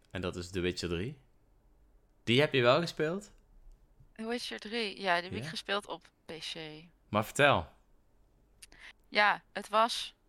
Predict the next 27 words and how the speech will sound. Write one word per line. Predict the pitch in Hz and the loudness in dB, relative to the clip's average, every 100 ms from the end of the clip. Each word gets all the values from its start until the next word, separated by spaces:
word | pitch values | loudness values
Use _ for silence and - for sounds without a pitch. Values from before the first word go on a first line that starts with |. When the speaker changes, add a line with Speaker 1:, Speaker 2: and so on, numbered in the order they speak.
| _ _ _ _ _ _ _ _ _ _ _ _ _ _ _ _ - | _ _ _ _ _ _ _ _ _ _ _ _ _ _ _ _ -10
Speaker 2:
het | 185 | -10
was | 180 190 | -4 -6
mijn | - 170 | -4 -6
eerste | - 196 202 - 190 - | -2 -4 -4 -8 -8 -2
echte, | 185 214 - 208 202 _ _ _ _ _ _ _ _ _ _ - | -2 -2 -2 -2 -2 _ _ _ _ _ _ _ _ _ _ -2
echte | 202 - 202 151 - | -2 0 0 -2 2
game | 214 202 190 | 6 6 2
dat | 185 | -8
ik | 180 | -2
dacht, | 165 160 - | 0 0 -2
"Ik | |
ga | - 170 | -6 -4
hier | 170 | -2
even | 156 170 165 | -4 -4 -8
voor | - 156 | -14 -8
zitten." | - 170 - 143 - - - | -4 -4 -6 -10 -14 -20 -6
Speaker 1:
Ja? | 101 | 6
Speaker 2:
Want | 143 262 | 6 6
daarvoor | 156 - 196 208 214 - | 0 0 4 4 4 -6
deed | - 180 180 | 0 4 4
ik | - - _ - | 0 -14 _ -16
RuneScape | 180 175 - - 120 - - _ _ _ _ _ _ _ _ | -14 -8 -6 -4 -6 -8 -14 _ _ _ _ _ _ _ _
Speaker 1:
Dat | - 95 85 | -8 -6 -6
is | 87 | -8
ook | 87 80 | -8 -10
vet. | 85 80 - | -14 -14 -14
Speaker 2:
drie. | 165 160 131 143 | -6 -4 -4 -10